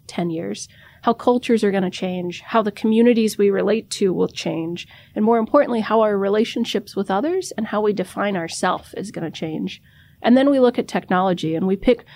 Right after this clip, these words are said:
some technology that we think is just about to leave the R and D shop and start to be seen in the next ten years. And we look at how that technology started in its initial purpose, but really in that future we've envisioned of how society has changed in a decade,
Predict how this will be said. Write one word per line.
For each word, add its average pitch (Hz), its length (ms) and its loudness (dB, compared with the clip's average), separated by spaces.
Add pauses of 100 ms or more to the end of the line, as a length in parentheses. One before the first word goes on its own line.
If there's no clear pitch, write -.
(160)
some 233 220 0
technology 220 640 2
that 202 120 2
we 196 100 2
think 208 260 0
is 190 160 -2
just - 320 -4
about 196 280 2
to 214 100 0
leave 202 360 0
the 196 120 4
R 185 160 2
and 180 160 0
D 185 140 0
shop 170 420 -4
and 180 220 -6
start 196 340 0
to - 80 -12
be 180 100 -2
seen 220 280 0
in 190 80 0
the 196 100 2
next 180 300 -4
ten 175 220 -4
years. 170 400 -8 (400)
And 233 120 4
we 262 100 4
look 294 200 0
at 247 160 0 (480)
how 247 120 0
that 269 160 2
technology 254 500 -2
started 302 460 0
in 254 80 0
its 220 220 -2
initial 226 340 0
purpose, 359 420 0
but - 220 2
really 277 540 6
in 233 160 4
that 226 260 -2
future 311 480 4
we've 220 400 -2
envisioned 214 560 2
of 196 80 -4
how 202 140 -4
society 202 480 0
has - 160 -2
changed 339 440 4
in 202 280 -2
a 196 80 0
decade, 190 480 -2